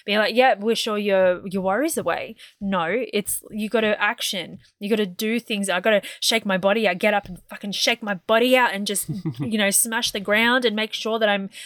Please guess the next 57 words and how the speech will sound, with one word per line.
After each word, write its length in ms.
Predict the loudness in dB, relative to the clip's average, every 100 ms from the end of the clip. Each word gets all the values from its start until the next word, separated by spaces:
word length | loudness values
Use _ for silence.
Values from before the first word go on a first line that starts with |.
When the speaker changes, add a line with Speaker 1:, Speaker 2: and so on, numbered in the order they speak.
| -20 -20 -12
Speaker 1:
connecting 420 | -4 -2 -2 -4
back 200 | -4 -6
with 120 | -8 -6
my 120 | 0
body, 260 | 2 2
knowing 320 | 2 2 2 2
that 100 | 0
I'm 140 | 0
still 220 | 0 0
here. 260 | 0 -2 0
I'm, 240 | 0 -2 -4
I'm, 200 | -6 -4
like, 280 | -2 -4 -4
literally 460 | -8 -6 -6 -4 -4
hitting 300 | -2 -2 0
my 120 | -2
body 360 | -2 -2 -2
and, 100 | -4
not 280 | -6 -12 -12
hitting, 300 | -12 -12 -10
but, 160 | -8 -8 -12 -14
you 60 | -6
know, 100 | -4
touching 380 | -2 -2 -2 -2
my 120 | -2
body 400 | 2 2 4 2
and 100 | 2
making 280 | -2 -2 -6
sure 120 | -6
that 60 | -4
I'm 60 |
like, 120 | -4
"Okay, 280 | -4 0 0
no, 120 | 0
I'm 260 | 0 0 0
in 120 | -2
my 120 | -2
body." 320 | 0 0 -2 -8 -14 -20 _
Feel 220 | 2 4 4
it, 140 | 0
feel 240 | -2 0
it, 100 | 0
feel 240 | 0 0 2
it, 160 | 2
you 80 | 0
know, 80 | -6
jump 240 | -2 -4
up 140 | -4 -6
and 120 | -2
down. 360 | 2 2 0 -4 -12 -8
You 40 |
know, 80 | -4
we 80 | -4
punch 300 | -4 -6 -2
it 80 | 0
out, 160 | 0
we, 140 | -2